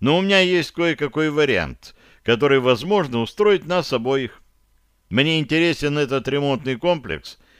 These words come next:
и все те комплектующие к нему, что у тебя есть". Я указал за спину Лорису. "В обмен я готов отдать тебе весь свой товар, включая и скин. Остаток ты мне покроешь кредитами.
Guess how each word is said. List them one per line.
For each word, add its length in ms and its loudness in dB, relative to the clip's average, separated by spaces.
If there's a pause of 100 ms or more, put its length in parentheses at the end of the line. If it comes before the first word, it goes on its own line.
(120)
и 120 -2
все 240 -2
те 240 -2
комплектующие 1000 -4
к 140 -16
нему, 440 -2 (180)
что 200 2
у 60 0
тебя 240 -2
есть". 440 -6 (300)
Я 180 6
указал 460 0
за 160 -2
спину 360 -4
Лорису. 540 -6 (500)
"В 120 0
обмен 460 4 (320)
я 200 8
готов 340 4
отдать 420 4
тебе 280 0
весь 220 0
свой 300 -2
товар, 360 2
включая 480 -2
и 80 -2
скин. 420 -8 (380)
Остаток 800 0
ты 180 0
мне 180 -4
покроешь 600 -4
кредитами. 720 -6